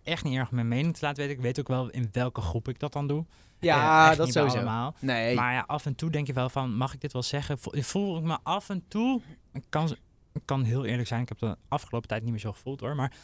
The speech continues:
Speaker 1: dat je toch een beetje soort van gecensureerd voelt. Als in, oké, ik mag wel iets door laten schemeren, maar ik mag eigenlijk ook heel veel dingen niet zeggen, want dan gaat het de verkeerde kant op in
Speaker 2: Ja,
Speaker 1: de
Speaker 2: wat is,
Speaker 1: klas.
Speaker 2: wat is het ergste dat kan gebeuren dan?
Speaker 1: Nou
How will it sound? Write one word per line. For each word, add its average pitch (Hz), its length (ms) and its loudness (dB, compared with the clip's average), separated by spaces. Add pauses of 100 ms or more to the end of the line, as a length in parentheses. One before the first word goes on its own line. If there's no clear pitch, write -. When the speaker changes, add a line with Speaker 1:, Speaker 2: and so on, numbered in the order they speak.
(160)
Speaker 1:
dat 156 160 -2
je 165 120 -2
toch 175 160 -4
een 185 80 0
beetje 170 280 -4
soort 160 180 -6
van 143 140 -8
gecensureerd 143 720 -2
voelt. 98 300 -10
Als 123 180 -4
in, 127 240 -2 (280)
oké, 123 200 -6
ik 98 240 -4
mag 127 340 -2
wel 143 220 -2
iets 180 200 -4
door 165 200 0
laten 180 260 -4
schemeren, 165 360 -6
maar 127 120 -4
ik 135 60 -6
mag 127 200 -4
eigenlijk 170 340 -6
ook 170 80 -12
heel 170 120 -4
veel 160 100 -12
dingen 165 220 -4
niet 165 160 -4
zeggen, 170 300 -4
want 156 160 -6
dan 156 160 -4 (600)
gaat 151 220 -4
het 143 80 -6
de 139 80 -6
verkeerde 127 240 -4
kant 117 200 -4
op 101 120 -12
in 98 60 -2
Speaker 2:
Ja, 147 80 2
Speaker 1:
de 147 60 4
Speaker 2:
wat 151 100 2
is, - 40 -2
Speaker 1:
klas. 92 140 -4
Speaker 2:
wat 143 140 -2
is - 60 0
het 165 100 -4
ergste 156 280 2
dat 147 140 -2
kan 143 180 0
gebeuren 135 340 2
dan? 202 260 -2 (220)
Speaker 1:
Nou 120 140 -8